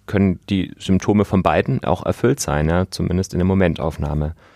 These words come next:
Ich glaub, ganz wichtig ist, dass man sich den Verlauf so ein bisschen anguckt. Also schizoaffektive Störungen haben eben einen episodischen Verlauf und haben häufig, ähm, sowohl depressive als auch manische Zustände.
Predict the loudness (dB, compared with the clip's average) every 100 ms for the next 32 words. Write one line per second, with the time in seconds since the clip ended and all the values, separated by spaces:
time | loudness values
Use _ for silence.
0 | _ _ _ 0 2 2 0 -2 -2 -2
1 | -2 0 0 0 0 0 0 2 2 2
2 | 0 0 0 -2 0 -2 -2 -6 -6 -6
3 | -4 -2 0 0 -2 -2 -4 -4 0 0
4 | 2 0 2 2 0 0 0 2 0 -2
5 | -4 -2 -2 -2 -4 -2 0 2 0 -2
6 | -12 -20 -6 0 0 2 0 2 2 2
7 | 2 -2 -4 -6 -2 -2 -2 -8 -10 -2
8 | 0 2 0 -2 _ _ _ _ _ -2
9 | 0 0 0 0 2 2 2 0 -2 0
10 | 2 2 0 -4 -8 -8 -4 0 0 0
11 | -4